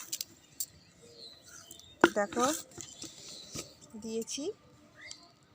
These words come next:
এই যে দিয়েছি খেতে, ওরা এসে যাবে। ওরা সবাই এখানে বসেছিল, আমাকে দেখে সব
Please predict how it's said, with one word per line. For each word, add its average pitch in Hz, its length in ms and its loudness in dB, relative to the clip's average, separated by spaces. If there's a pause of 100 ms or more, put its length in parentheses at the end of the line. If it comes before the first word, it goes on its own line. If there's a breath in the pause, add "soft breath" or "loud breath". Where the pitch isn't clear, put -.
(180)
এই 214 120 0
যে 220 60 2 (100)
দিয়েছি 214 300 4 (100)
খেতে, 240 260 6 (480)
ওরা 220 160 6 (120)
এসে 233 220 6
যাবে। 226 180 10 (100)
ওরা 220 160 8 (120)
সবাই 233 260 10 (840)
এখানে 240 240 8 (160)
বসেছিল, 254 400 8 (160)
আমাকে 240 240 8 (120)
দেখে 233 200 8 (100)
সব 233 120 10